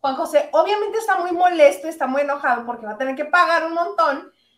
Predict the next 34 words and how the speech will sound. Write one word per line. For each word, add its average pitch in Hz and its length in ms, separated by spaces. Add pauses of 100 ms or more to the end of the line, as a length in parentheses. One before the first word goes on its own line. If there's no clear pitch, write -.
(220)
y, 294 360
este, 269 500
yo 349 100
había 440 160
escuchado 339 560
que 262 140
el, 226 240
el, 226 360
el, 202 800 (500)
la 233 260
compensación 254 640
económica 277 720 (400)
no 294 320
iba 302 160
a 302 40
ser 269 220
tan 240 160
alta, 302 340
pero 226 180
ahora 254 240
todo 311 140
el 311 80
mundo 320 160
está 294 500 (720)
manejando 339 440
unas 339 200
cifras 311 360
estratosféricas, 247 1120
hablan 233 260
de 370 60
millones 247 720
y 254 120
sí, 254 460
espérate, 294 680